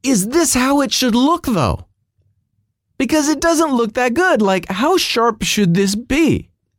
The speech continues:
Because what happens is they'll, they'll go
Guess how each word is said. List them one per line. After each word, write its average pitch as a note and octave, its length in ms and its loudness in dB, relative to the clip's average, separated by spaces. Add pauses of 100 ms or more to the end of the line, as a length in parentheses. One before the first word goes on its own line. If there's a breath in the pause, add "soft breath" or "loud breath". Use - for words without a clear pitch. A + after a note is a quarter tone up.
(2250)
Because A3 280 0
what B3 140 0
happens A#3 280 0
is E3 160 0
they'll, E3 220 2
they'll D#3 300 -2
go B2 300 0